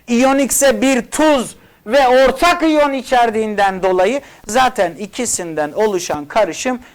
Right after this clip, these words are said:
bir tampon çözelti. Çözeltileri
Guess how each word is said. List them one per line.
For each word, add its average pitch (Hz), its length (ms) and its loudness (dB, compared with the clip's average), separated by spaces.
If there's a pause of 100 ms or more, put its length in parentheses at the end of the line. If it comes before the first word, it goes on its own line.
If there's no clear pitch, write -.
bir 196 380 -2
tampon 202 640 -2 (240)
çözelti. 170 920 -4 (320)
Çözeltileri 190 1040 -2